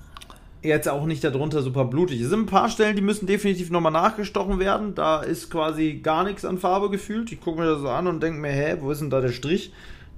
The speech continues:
Ist irgendwie gar nicht da. Ich weiß nicht, ob da dann zu wenig tief gestochen wurde oder so. Man hat das Ganze ja auch unter sehr widrigen Bedingungen gemacht in einem Lost Place. Ähm, eigentlich krass, dass ich meine Hand dafür hergegeben hab, dass das auf einem Lost Place passiert. <laughs> Das ist,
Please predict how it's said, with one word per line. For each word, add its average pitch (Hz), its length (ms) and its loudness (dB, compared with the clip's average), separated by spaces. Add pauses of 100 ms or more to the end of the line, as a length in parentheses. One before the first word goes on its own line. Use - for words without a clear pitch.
(120)
Ist 156 160 2
irgendwie 151 240 0
gar 147 180 4
nicht 131 140 2
da. 165 380 2 (680)
Ich 139 160 -4
weiß 175 200 6
nicht, 147 160 -2
ob 131 140 -4
da 147 120 2
dann 143 240 0
zu 123 320 -2
wenig 160 360 0
tief 220 280 -2
gestochen 190 520 0
wurde 180 280 4
oder 170 200 2
so. 165 160 0
Man 151 440 -2
hat 160 120 2
das 147 120 -6
Ganze 160 280 -2
ja 143 100 2
auch 151 140 0
unter 147 200 2
sehr 135 340 0
widrigen 156 440 -2
Bedingungen 135 600 0
gemacht 127 420 -2
in 147 80 -6
einem 139 140 0
Lost 175 340 2
Place. 127 460 0 (840)
Ähm, 135 600 4 (400)
eigentlich 160 420 0
krass, 165 360 2
dass 143 160 -4
ich 156 140 -2
meine 151 320 0
Hand 170 240 0
dafür 147 280 0
hergegeben 143 540 0
hab, 147 240 -2
dass 139 140 -4
das 143 160 -4
auf 131 180 -2
einem 139 120 0
Lost 180 440 4
Place 123 320 0
passiert. 127 600 -2
<laughs> - 20 -6
Das 156 200 -2
ist, 139 220 -8